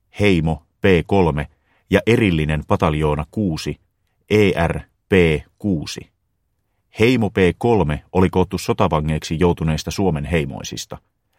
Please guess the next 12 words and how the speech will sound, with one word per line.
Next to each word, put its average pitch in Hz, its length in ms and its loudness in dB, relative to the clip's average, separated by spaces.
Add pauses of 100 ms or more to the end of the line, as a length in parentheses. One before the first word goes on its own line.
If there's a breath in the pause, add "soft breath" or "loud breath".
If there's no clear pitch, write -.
(100)
lähinnä 90 400 0
itä- 95 320 -2 (360)
ja 92 100 2
Tverin 92 460 2
karjalaisista 78 840 -4 (100)
sekä 90 300 0
inkeriläisistä. 67 840 -4 (960)
Se - 140 0
perustettiin 110 640 2
marraskuussa 92 720 -2
tuhat 90 200 0
yhdeksänsataaneljäkymmentäkaksi. 82 1600 -2